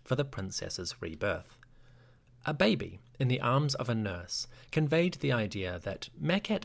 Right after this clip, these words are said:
Aten's body was gone, but her spirit remained on earth. Thus, in the darkness of its crypt,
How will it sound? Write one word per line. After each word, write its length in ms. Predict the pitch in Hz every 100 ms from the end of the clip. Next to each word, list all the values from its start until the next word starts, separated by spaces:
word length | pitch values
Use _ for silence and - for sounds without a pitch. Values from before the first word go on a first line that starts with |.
| -
Aten's 480 | 123 120 - 107 90
body 560 | 95 - 135 135 82 87
was 180 | 90 -
gone, 460 | - 117 80 131 - - -
but 260 | 123 131 -
her 120 | 127
spirit 580 | 127 - - 143 - -
remained 440 | - 139 98 85 85
on 180 | 82 -
earth. 360 | 113 - - - - - - - _ - - -
Thus, 480 | 185 185 - - - - -
in 160 | - 143
the 80 | 147
darkness 600 | 147 151 156 160 151 -
of 160 | 117
its 180 | 110 -
crypt, 440 | - - 95 -